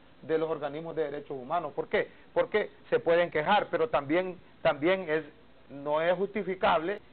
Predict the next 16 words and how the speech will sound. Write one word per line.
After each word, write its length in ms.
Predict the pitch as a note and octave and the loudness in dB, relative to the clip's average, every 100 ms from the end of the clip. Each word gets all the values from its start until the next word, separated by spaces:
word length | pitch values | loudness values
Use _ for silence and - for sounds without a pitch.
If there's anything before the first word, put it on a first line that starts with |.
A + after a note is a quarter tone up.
| - | -4
que 120 | D#3+ | 0
las 100 | D#3+ | 0
personas 400 | D3 C3 C#3+ D#3 | -2 -4 -4 -4
sigan, 440 | D3+ D#3+ E3+ E3+ E3+ - | -4 0 0 -2 -12 -12
eh, 380 | - D3+ D3 C#3+ C#3+ | -2 0 0 -2 -4
muriendo 520 | F3+ F#3+ F3+ F#3+ A3+ - - - | -2 -2 -2 -6 -10 -14 -20 0
de 100 | C#3+ | 0
una 240 | D#3 E3+ | 2 0
forma 300 | D3 D#3+ E3 | 2 2 2
violenta 560 | D#3+ E3+ F3 E3+ - G3+ - - - | 2 2 2 0 -2 -2 -6 -16 -8
si 80 | D#3+ | -4
no 100 | E3+ | -2
hacemos 340 | E3 E3+ D#3 | 0 -2 0
nada. 300 | D#3 C#3 B2 | 2 2 2
¿Qué 140 | - A#3 | 0 0
sucede? 460 | B3 G3+ D#3+ A#2+ | 2 4 4 0